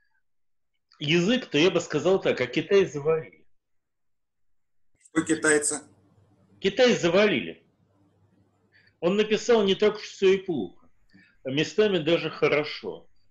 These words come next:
Speaker 1: Но Америка сочла ситуацию адекватной для начала, э, открытой торговой войны. И в ситуации торговая война плюс эпидемия,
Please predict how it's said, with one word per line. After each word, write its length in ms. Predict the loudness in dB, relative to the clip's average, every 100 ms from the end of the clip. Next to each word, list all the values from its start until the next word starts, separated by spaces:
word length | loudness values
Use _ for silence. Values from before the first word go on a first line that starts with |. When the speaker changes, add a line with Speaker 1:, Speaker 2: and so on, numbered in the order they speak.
| -8
Speaker 1:
Но 120 | -2 0
Америка 440 | 2 2 2 -2
сочла 520 | -2 -2 0 0 0
ситуацию 760 | -2 -4 0 0 -2 -4 -6 -2
адекватной 760 | -2 -2 -4 -2 -2 -2 -8
для 160 | -6 -4
начала, 760 | -4 -6 -6 -4 -2 -4 -8 -18 _ _ _ _ _ _ -20 _ _ -4
э, 60 | 2
открытой 800 | 2 2 0 0 0 0 0
торговой 540 | 0 0 2 0 2 2
войны. 460 | 2 0 -2 -8 -10 _ _ _ _ _ _ _ _ _
И 100 | -4
в 80 | -4
ситуации 720 | -4 -2 2 4 4 0 -2
торговая 800 | 0 2 2 2 2 4 4 4
война 360 | 4 2 2 -2
плюс 380 | -4 -10 -10 -16
эпидемия, 800 | -10 -10 -6 -6 -6 -10 -18